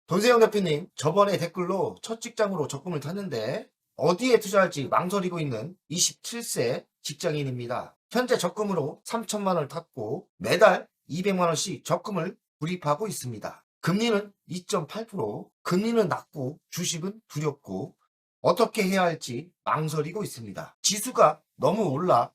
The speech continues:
두렵기도 하고요. 넘버 세븐 조금씩 매수하고 있는데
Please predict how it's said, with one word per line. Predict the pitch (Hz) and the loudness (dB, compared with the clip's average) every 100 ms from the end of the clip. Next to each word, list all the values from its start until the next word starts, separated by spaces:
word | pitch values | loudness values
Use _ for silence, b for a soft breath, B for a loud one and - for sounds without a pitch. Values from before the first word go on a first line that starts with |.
| - | -10
두렵기도 | 143 185 - 175 131 | -4 -4 -4 -8 -6
하고요. | 175 170 175 160 _ _ - | -6 -6 -6 -6 _ _ -8
넘버 | 120 226 226 | -2 2 2
세븐 | - 262 269 190 170 - _ _ - | 2 2 0 0 -4 -8 _ _ -4
조금씩 | 226 254 254 202 196 - | -2 0 0 -2 -4 -4
매수하고 | 165 190 185 170 | -2 2 0 0
있는데 | 139 160 131 107 139 | -6 -4 -4 -4 -6